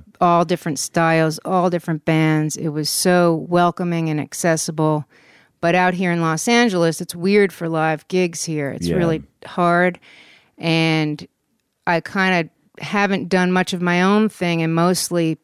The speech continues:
Speaker 1: people know me as a horn player.
Speaker 2: Yeah.
Speaker 1: And, uh, 'cause that's more of what I do here. But it's, I've been doing both all along, always, my whole life.
Speaker 2: Now let's, let's focus first on,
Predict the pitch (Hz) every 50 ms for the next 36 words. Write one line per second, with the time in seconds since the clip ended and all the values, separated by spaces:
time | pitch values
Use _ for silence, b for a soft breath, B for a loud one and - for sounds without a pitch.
0 | _ _ - 190 175 - 165 165 165 165 165 165 165 160 160 156 147 156 143 -
1 | 190 185 185 180 165 - - 165 156 151 147 147 147 151 - _ - 90 85 80
2 | 78 73 73 - _ _ _ - - 175 160 160 156 151 151 147 147 147 139 151
3 | 175 - _ - 339 214 170 156 151 147 139 90 - - - _ - - 180 156
4 | 160 165 160 156 - - _ _ _ _ _ _ _ _ _ - 160 165 170 165
5 | 165 160 147 156 165 160 156 156 156 147 165 156 156 151 - - 208 196 175 156
6 | 123 87 - _ - 156 151 127 156 - - - - b b b b b b b
7 | b b b b _ _ _ _ _ - - 170 165 151 160 156 151 - 165 165
8 | 156 156 175 180 180 170 165 160 156 160 - - _ _ _ _ _ _ _ _
9 | _ - - 202 190 180 170 - - 175 165 160 160 160 160 156 165 170 165 156
10 | 147 151 156 160 156 156 151 139 123 - - 143 - - - - 165 156 156 175
11 | 165 156 160 160 147 - - - - - - 143 139 147 165 - - - - -
12 | - - 143 - - - - - - _ _ _ _ _ _ - - - - 170
13 | 190 190 - 185 156 - - - - 135 117 101 92 87 - - - - 87 87
14 | 82 80 80 80 78